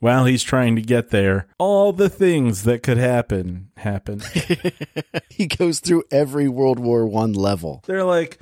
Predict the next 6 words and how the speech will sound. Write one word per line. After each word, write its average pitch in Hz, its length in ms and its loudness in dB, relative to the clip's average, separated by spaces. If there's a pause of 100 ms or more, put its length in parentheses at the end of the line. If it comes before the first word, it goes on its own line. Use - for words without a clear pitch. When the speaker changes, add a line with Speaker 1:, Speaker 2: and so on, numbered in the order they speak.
(120)
Speaker 1:
"Hey, 143 400 2 (260)
what 170 280 0
are 202 140 4
all 175 140 4
the 156 180 2
experiences 117 1200 2